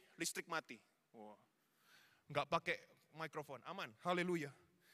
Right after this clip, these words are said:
Saya khotbah di C C, saudara, tiga tahun yang lalu, bukan cuma listrik yang mati di C C, satu Indonesia mati listrik, saudara. Waktu itu ya,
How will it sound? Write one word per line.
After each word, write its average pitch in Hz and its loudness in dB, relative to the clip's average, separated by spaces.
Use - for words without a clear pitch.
Saya - 2
khotbah 180 8
di 170 6
C 196 6
C, 196 4
saudara, 190 2
tiga 170 2
tahun 185 6
yang 190 0
lalu, 196 8
bukan 170 0
cuma 185 0
listrik 226 -2
yang 196 -6
mati 208 0
di 175 -2
C 214 2
C, 147 -4
satu - 2
Indonesia 214 10
mati 165 4
listrik, 143 0
saudara. 117 -8
Waktu 156 -6
itu 170 -2
ya, 226 -2